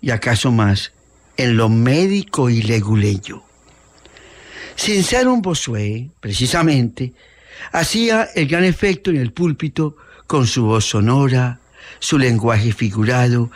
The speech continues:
y pomposo. Las frecuentes citas del apóstol, ya que no tanto con la claridad y exposición. Para nada, ni en nada,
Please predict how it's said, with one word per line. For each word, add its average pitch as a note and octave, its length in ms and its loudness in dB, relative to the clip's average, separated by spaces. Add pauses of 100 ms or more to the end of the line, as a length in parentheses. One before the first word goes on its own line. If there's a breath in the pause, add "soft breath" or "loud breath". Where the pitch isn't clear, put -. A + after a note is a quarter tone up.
(160 loud breath)
y D#3+ 120 0
pomposo. G#2+ 800 0 (1080 loud breath)
Las G#2+ 180 -2
frecuentes B2+ 680 0
citas F3 360 0
del D3 140 2
apóstol, A#2 640 -2 (680 loud breath)
ya A2+ 240 -2
que C#3 100 0
no C#3+ 160 0
tanto C3 500 0
con A#2+ 180 0
la A2 120 2
claridad A2 520 0
y A#2 120 0
exposición. B2+ 640 -2 (1500 loud breath)
Para E3+ 200 2
nada, C3 440 0 (420)
ni E3 240 2
en D3+ 200 2
nada, E3+ 420 0